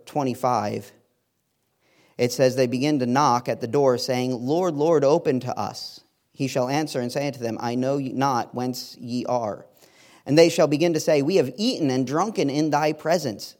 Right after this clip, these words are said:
Thou hast taught in our streets.'" Look at how they petition to Christ to let them in. They go off of their associ-, uh, association with God rather than their relationship with him.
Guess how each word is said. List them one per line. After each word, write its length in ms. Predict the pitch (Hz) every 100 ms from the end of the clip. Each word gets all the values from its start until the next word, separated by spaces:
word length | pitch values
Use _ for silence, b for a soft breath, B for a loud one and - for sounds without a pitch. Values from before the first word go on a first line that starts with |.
| _
Thou 380 | 117 147 196 226
hast 340 | 190 156 151 -
taught 320 | 196 170 -
in 160 | 151
our 120 | 156 156
streets.'" 460 | - 202 143 -
Look 160 | 196 233
at 60 |
how 160 | 202 190
they 180 | 165 165
petition 760 | 165 165 - 190 - 127 123 B B B B B B _ _
to 140 | - 135
Christ 440 | - 175 131 123
to 80 | 123
let 200 | 127 127
them 160 | 123 127
in. 260 | 113 - - _ _ _ _ _ _ _ _ _
They 120 | 156
go 280 | 156 185 185
off 280 | 180 175 175
of 160 | 151
their 160 | 156 156
associ-, 540 | 147 - 180 190 - - _
uh, 180 | 160 143
association 1000 | 156 143 196 190 - 156 175 214 156 131
with 240 | 127 123 -
God 340 | 123 117 120
rather 300 | 123 143 135
than 200 | 127 127
their 160 | 123 123
relationship 840 | 120 120 123 127 120 110 - 101
with 200 | 107 104
him. 240 | - 98